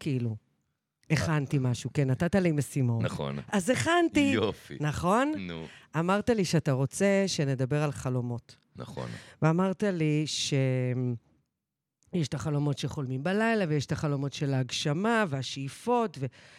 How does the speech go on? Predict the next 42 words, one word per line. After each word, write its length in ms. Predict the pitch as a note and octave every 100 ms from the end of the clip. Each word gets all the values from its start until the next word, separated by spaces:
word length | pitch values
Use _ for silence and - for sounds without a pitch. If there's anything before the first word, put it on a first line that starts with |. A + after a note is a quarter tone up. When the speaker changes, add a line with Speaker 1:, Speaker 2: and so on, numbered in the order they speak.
| - - _ D3
Speaker 1:
ופתאום 540 | D3 E3+ - C4 B3+
הבאת 220 | A3 B3
לי 140 | B3+ A3+
מין 240 | G3 F3+
יציאה 380 | F3 - G#3+ A#3
ואמרת 420 | F#3+ F3 G#3 A3+
לי 420 | B3+ F#3+ G3+ G#3+ A3 -
שאנחנו 840 | - - D#3+ D#3+ D#3+ D#3 - E3
בעצם 260 | G3 A3+ - -
אף 240 | A3 -
פעם, 380 | - A3 A3+ E3+
במין, 320 | C#3+ A#2+ A2 - -
כמובן, 440 | A#2+ B2 A#2+ C#3
סימן 340 | B2+ B2 B2 C3+
קריאה 280 | - A#2 G2
כזה 260 | F2+ F#3 G3
שהחלטת, 560 | - G3+ G#3+ A3 A3+ B3 C4 - - - -
Speaker 2:
גם 160 | - D#2 D2+
Speaker 1:
ש-, 100 | E3+
Speaker 2:
בדקתי 460 | G#2+ - - A2+
את 80 | D2+
זה. 160 | - B1
Speaker 1:
אז 120 | D#3+
Speaker 2:
שאלתי 140 | D3 F#3+
Speaker 1:
זהו, 80 | A3+
Speaker 2:
כמה 40 |
Speaker 1:
שאמרת 440 | - E3+ G#3 A#3 A#3
לי 40 | A#3+
Speaker 2:
אנשים. 260 | B3 F2+ D3 - _
Speaker 1:
שאנחנו 380 | - F#3 E3 G#3+
אף 80 | -
פעם 100 | B3
לא 80 | A#3
חולמים 360 | A#3 A3+ A3+
על 100 | A#3+
עצמנו 440 | G#3 - G3+ A3 G#3+
עם 200 | F#3 F3
נייד 400 | F3 G3 A3 G3+
או 40 |
עם 100 | F3+
מכשיר 340 | E3+ - G#3 F#3
טכנולוגי. 760 | D3 C3+ D#3+ D#3+ D#3 C3+ B2